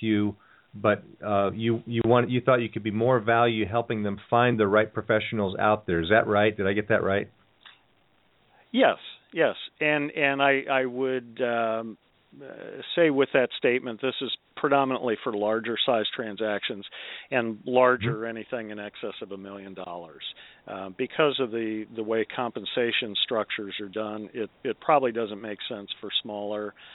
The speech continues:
Speaker 2: uh, size transactions. And to, and to put that into a relative size, it probably means ten thousand square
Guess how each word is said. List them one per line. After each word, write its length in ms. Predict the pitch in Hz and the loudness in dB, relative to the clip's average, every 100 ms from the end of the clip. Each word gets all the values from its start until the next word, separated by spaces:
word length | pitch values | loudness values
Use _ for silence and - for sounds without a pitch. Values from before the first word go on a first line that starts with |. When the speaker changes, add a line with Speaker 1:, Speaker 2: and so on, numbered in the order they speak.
| - - - | -20 -20 -14
Speaker 2:
uh, 340 | 101 98 98 104 | -10 -8 -10 -8
size 200 | - 107 101 - | -6 -4 -6 -8
transactions. 800 | 113 104 107 104 - 120 107 104 - | -10 -8 -6 -6 -6 -8 -10 -12 -12
And 200 | 117 110 | -10 -8
to, 100 | 110 - | -8 -8
and 160 | 131 117 | -8 -8
to 60 | |
put 240 | - - - | -8 -8 -2
that 240 | 143 127 123 | 2 2 0
into 340 | 127 117 113 110 | -4 -8 -6 -4
a 60 | |
relative 680 | 104 104 107 113 113 - 113 101 - | -4 -4 -2 -2 -4 -6 -10 -10 -10
size, 440 | 113 107 113 113 113 - - - _ | -8 -6 -4 -6 -8 -16 -20 -20 _
it 100 | 123 | -12
probably 360 | - 127 117 117 | -2 0 0 -4
means 300 | 110 104 104 - - | -6 -10 -10 -12 -8
ten 160 | 120 | -8
thousand 460 | 107 110 104 95 101 - | -4 -4 -4 -6 -10 -10
square 220 | 113 95 | -8 -10